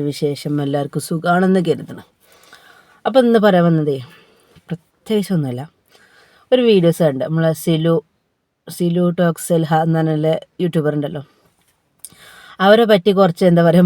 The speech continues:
മറ മാടുന്നതും അവരെ എന്താ മയ്യത്ത് പൂച്ചയാക്കും പക്ഷിയാക്കും ഒക്കെ കൊടുക്കണതും പറഞ്ഞ കുറച്ച് വീഡിയോസ് YouTube-ൽ ഇങ്ങനെ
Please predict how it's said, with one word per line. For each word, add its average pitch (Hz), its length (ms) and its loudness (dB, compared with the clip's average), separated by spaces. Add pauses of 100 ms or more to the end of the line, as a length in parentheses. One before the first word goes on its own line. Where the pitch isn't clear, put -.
മറ 160 240 6
മാടുന്നതും 156 540 0 (160)
അവരെ 160 240 2 (560)
എന്താ 165 240 6
മയ്യത്ത് 160 420 4 (560)
പൂച്ചയാക്കും 156 540 0
പക്ഷിയാക്കും 151 400 0
ഒക്കെ 147 160 -2
കൊടുക്കണതും 143 480 -6
പറഞ്ഞ 151 240 -4
കുറച്ച് 196 320 -4
വീഡിയോസ് 170 420 0
YouTube-ൽ 156 420 -2
ഇങ്ങനെ 156 220 -4